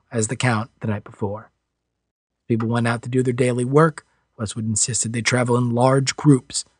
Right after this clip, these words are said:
Though the creature may prefer to attack at night, there wasn't any law saying it can't attack during the day. Nobody went out without an armed escort. Westwood and Allen grabbed breakfast and ate it as they followed Smythe and Carpenter to the Stevens home.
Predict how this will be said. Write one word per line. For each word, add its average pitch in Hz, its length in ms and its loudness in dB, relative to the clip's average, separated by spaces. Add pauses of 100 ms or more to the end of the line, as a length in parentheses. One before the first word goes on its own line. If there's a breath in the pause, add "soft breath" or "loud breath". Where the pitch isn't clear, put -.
(440)
Though 113 100 2
the 113 100 -4
creature 120 300 0
may 113 140 2
prefer 151 520 2
to 135 140 -4
attack 120 320 -6
at 127 80 -16
night, 156 220 2
there - 500 -20
wasn't 107 180 -6
any 113 140 -2
law 110 420 4
saying 110 380 -4
it 117 100 -14
can't 117 240 -8
attack 107 340 -10
during 101 220 -12
the 104 80 -10
day. 123 400 0 (880)
Nobody 98 460 4
went 104 180 -4
out 101 140 -4
without 113 240 -4
an 117 120 -6
armed 110 360 -2
escort. 113 480 -4 (1500)
Westwood 170 340 2
and 185 100 2
Allen 107 440 -2 (180)
grabbed 110 320 -2
breakfast 127 540 -2
and 139 100 -4
ate 117 180 -2
it 110 80 -4
as 113 140 -6
they 127 100 -2
followed 117 360 -2
Smythe 123 320 -2
and 123 100 -4
Carpenter 123 500 0
to 120 120 -10
the 131 100 -2
Stevens 117 480 2
home. 107 260 -2